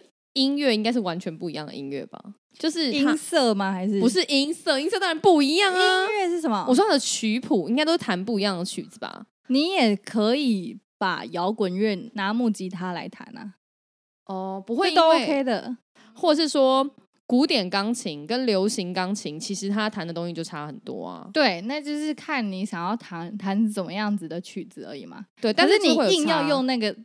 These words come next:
Speaker 2: 乐器弹，
Speaker 1: 当然，当然，
Speaker 2: 也是可以的。
Speaker 1: 但我是说，基本上如果大家会怎样去选择，我要选木吉他还是电吉他？除了你个人手掌的这个问题之外，
Speaker 2: <laughs>
Speaker 1: 它势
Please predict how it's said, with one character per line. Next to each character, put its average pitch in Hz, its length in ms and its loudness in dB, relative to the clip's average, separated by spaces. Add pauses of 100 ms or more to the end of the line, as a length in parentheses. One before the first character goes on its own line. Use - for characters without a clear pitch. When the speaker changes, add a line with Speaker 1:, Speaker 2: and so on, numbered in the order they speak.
Speaker 2:
乐 233 200 4
器 202 240 -4
弹， 156 220 -8
Speaker 1:
当 349 160 6
然， 277 80 6
当 262 100 2
然， - 0 -
Speaker 2:
也 - 0 -
是 233 60 0
可 190 80 -2
以 - 60 -4
的。 - 0 -
Speaker 1:
但 330 120 2
我 226 140 2
是 285 80 -2
说， 247 240 0
基 247 240 -8
本 208 160 -2
上 202 180 0
如 180 140 -4
果 160 400 -4
大 247 140 0
家 220 180 0
会 220 220 0
怎 160 260 -8
样 196 160 -2
去 214 140 -2
选 147 260 -6
择， 147 260 -10
我 165 140 -4
要 190 320 -2 (220)
选 160 360 -4
木 185 200 -6
吉 143 180 -14
他 147 220 -12
还 135 80 -14
是 - 80 -20
电 156 240 -14
吉 - 200 -20
他？ - 300 -18 (480)
除 311 200 -2
了 359 100 2
你 277 160 -2
个 294 200 2
人 208 160 2
手 214 300 2
掌 160 260 -2
的 156 80 -8
这 208 80 -2
个 196 80 -4
问 190 220 -6
题 165 180 -10
之 151 260 -12
外， 160 160 -4
Speaker 2:
<laughs> 214 520 -2
Speaker 1:
它 480 160 -2
势 480 140 -2